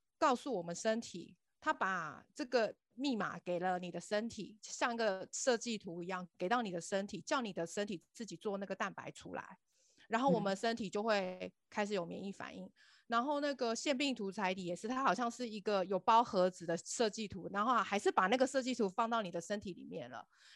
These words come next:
Speaker 1: 然后叫你的身体做那个蛋白。那可是我们知道台湾的那个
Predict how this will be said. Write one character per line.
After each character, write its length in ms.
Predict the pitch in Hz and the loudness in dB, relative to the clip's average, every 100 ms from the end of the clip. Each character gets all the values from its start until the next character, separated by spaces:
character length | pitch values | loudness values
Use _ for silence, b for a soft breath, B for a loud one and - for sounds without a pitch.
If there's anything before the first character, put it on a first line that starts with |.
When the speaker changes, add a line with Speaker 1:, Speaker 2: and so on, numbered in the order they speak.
| B | B
Speaker 1:
然 120 | 214 | 2
后 60 | 247 | 6
叫 160 | 311 | 4
你 80 | 226 | 4
的 80 | 180 | 0
身 180 | - 233 | -2 -4
体 140 | 190 | -4
做 160 | - 190 | -4 -6
那 80 | |
个 100 | 190 | -4
蛋 240 | - 170 - | -6 -6 -8
白。 220 | - - - b b b - | -14 -16 -18 b b b 0
那 100 | 320 | 2
可 160 | 277 | 2
是 80 | 285 | 4
我 140 | 277 | 2
们 180 | 196 190 | 2 0
知 100 | 202 | -4
道 240 | 233 269 262 | 0 0 0
台 300 | - 190 190 | -2 -2 0
湾 260 | 220 233 | -2 -2
的 140 | 226 202 | -2 -2
那 160 | 226 | -4
个 480 | 208 202 185 180 | -4 0 0 0